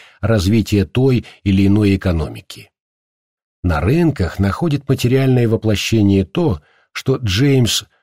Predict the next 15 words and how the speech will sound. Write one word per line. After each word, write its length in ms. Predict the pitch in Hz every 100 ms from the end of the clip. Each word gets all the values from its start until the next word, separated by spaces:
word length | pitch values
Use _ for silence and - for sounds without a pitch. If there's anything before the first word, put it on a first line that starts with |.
| _
Суровецкий 760 | - 131 123 131 170 151 - 143
назвал 500 | 127 107 143 143 135
«мудростью 760 | 117 135 143 127 127 - 123 123
толпы». 580 | 135 131 98 87 - - _ _ _ _ -
Реакция 640 | 87 107 107 - - 95
рынка 360 | 107 123 104 107
мгновенна 880 | 95 90 98 85 123 117 71 - - _ _ -
и 80 | 85
подвержена 680 | 95 82 120 104 104 107 104
эмоциональным 840 | 104 104 98 101 104 120 120 120
перегибам, 640 | 131 131 139 185 147 80 - _ _ _
но 240 | 82 95 139
не 140 | 160
безумным 640 | 147 123 90 113 120 117
пересмотрам. 840 | 101 104 98 - 90 69 - -